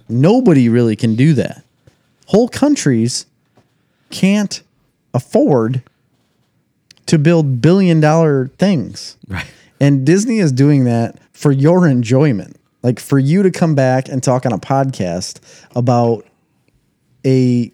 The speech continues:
Speaker 2: No, no, they're doing it 'cause they're gonna make a lot of money doing
Speaker 1: I
Speaker 2: it.
Speaker 1: understand, but I'm just saying, like, they're spending billions of dollars for people to walk around
Speaker 2: Yeah, to have fun.
Speaker 1: and experience things.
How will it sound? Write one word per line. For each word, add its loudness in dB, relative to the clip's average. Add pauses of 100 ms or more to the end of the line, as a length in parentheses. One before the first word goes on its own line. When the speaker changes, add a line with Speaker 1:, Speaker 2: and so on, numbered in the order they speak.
Speaker 2:
No, -2
no, -10
they're -2
doing -2
it -6
'cause -8
they're -4
gonna -6
make -8
a -6
lot -8
of -16
money -10
doing -6
Speaker 1:
I 2
Speaker 2:
it. 2
Speaker 1:
understand, -4
but -2
I'm -2
just -4
saying, -2
like, -4 (340)
they're -8
spending -2 (260)
billions 0
of -6
dollars -4 (800)
for -4 (200)
people -4 (560)
to -8
walk -2
around -4 (420)
Speaker 2:
Yeah, -6 (180)
to -6
have -2
fun. -8
Speaker 1:
and 0
experience -2
things. -14